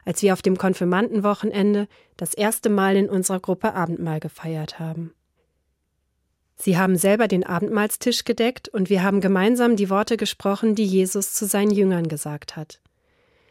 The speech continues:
Das, was in den Gottesdiensten nur der Pfarrer oder die Pfarrerin sagt. Auf Wunsch kommen Pfarrerinnen und Pfarrer auch gerne zu Kranken und Sterbenden. Mit dabei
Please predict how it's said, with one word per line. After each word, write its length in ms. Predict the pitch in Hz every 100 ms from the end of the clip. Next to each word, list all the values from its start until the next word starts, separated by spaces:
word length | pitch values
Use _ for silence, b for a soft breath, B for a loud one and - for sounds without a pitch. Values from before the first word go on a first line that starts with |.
| _ _ _ _ _ -
Das, 180 | 214 233
was 160 | 220
in 100 | 233
den 120 | 214
Gottesdiensten 760 | 202 175 202 - 208 214 - 226
nur 140 | 220
der 140 | 226 226
Pfarrer 420 | - 180 175 190
oder 180 | 190 185
die 140 | 214
Pfarrerin 500 | - 202 170 156 151
sagt. 480 | 160 147 147 - - _ _ _ _ _ _ _ _ _
Auf 260 | 214 196 -
Wunsch 380 | 185 240 - -
kommen 200 | 208 208
Pfarrerinnen 460 | - 226 247 240
und 160 | 208 196
Pfarrer 340 | 214 240 247
auch 160 | 202 -
gerne 300 | 185 190 214
zu 180 | - 240
Kranken 440 | - 185 190 202
und 160 | 202 202
Sterbenden. 640 | - 160 156 160 160 165 _ _ _ _
Mit 240 | - 196 196
dabei 520 | 175 165 165 185 233